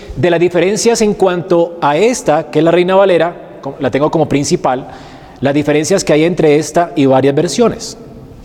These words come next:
Entonces, por ejemplo, dice aquí: "Jesús se sentó frente al arca", mientras que la Reina Valera dice: "Estando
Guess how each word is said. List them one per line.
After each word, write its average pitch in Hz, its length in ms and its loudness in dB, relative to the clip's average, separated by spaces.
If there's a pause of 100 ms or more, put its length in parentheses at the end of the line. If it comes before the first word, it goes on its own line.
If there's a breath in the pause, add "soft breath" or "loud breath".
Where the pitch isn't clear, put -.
(600 loud breath)
Entonces, - 200 -4
por 147 140 2
ejemplo, 143 480 0
dice 131 180 0
aquí: 151 260 2
"Jesús 156 720 2 (140)
se - 300 0
sentó 151 680 0
frente 127 400 -2
al 113 120 2
arca", 107 320 -4 (420)
mientras 135 380 0
que 143 100 0
la 135 80 0
Reina 165 260 0
Valera 202 480 2
dice: 156 420 0
"Estando 170 640 0